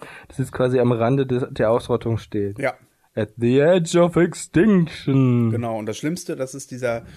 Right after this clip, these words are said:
Speaker 2: der weiße Genozid, der momentan betrieben wird. Man versucht
Speaker 1: Also ich muss
Speaker 2: einfach
Speaker 1: das nur
Speaker 2: aus allem den weißen Mann rauszudrängen.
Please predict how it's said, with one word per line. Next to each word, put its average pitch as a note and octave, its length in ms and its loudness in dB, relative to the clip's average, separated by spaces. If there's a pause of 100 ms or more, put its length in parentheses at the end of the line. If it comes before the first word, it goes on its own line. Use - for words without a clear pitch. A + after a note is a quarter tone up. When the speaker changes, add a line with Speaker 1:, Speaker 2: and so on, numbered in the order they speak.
(300)
Speaker 2:
der A2+ 220 -2
weiße C#3 320 -4
Genozid, C3 640 -10
der G#2 120 -4
momentan G#2 480 -10
betrieben G#2 480 -14
wird. G2 180 -10 (300)
Man A2+ 100 -10
versucht C3 300 -8
Speaker 1:
Also A#2 140 0
ich B2+ 40 0
muss C#3+ 100 0
Speaker 2:
einfach C#3+ 120 0
Speaker 1:
das C#3 80 -4
nur D3+ 80 4
Speaker 2:
aus D3 180 -2
allem D#3 380 -4
den C#3 240 -4
weißen D3 340 -4
Mann C3+ 220 -4
rauszudrängen. B2 920 -6